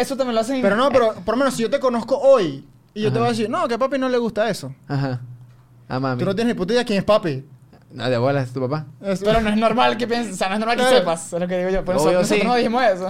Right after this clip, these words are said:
Speaker 3: Es
Speaker 2: No,
Speaker 3: que
Speaker 2: claro, no lo entiende, pero es como que, coño, qué
Speaker 1: No,
Speaker 2: raro.
Speaker 1: pero ¿sabes qué pasa? En Carora también hacen eso.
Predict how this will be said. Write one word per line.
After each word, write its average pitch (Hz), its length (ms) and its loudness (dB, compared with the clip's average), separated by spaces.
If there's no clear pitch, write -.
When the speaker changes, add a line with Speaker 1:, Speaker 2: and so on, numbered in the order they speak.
Speaker 3:
Es - 80 0
Speaker 2:
No, 330 60 6
Speaker 3:
que 302 80 4
Speaker 2:
claro, 233 180 4
no 285 120 4
lo 277 100 2
entiende, 220 400 0
pero 196 160 2
es 208 160 2
como 240 180 -2
que, 220 140 -4
coño, 220 140 -6
qué 180 80 -6
Speaker 1:
No, 175 60 -4
Speaker 2:
raro. 226 140 2
Speaker 1:
pero 233 120 0
¿sabes 247 160 0
qué 269 80 -2
pasa? 233 220 0
En 214 120 -2
Carora 226 320 2
también 208 220 -2
hacen 233 200 -2
eso. 127 300 -4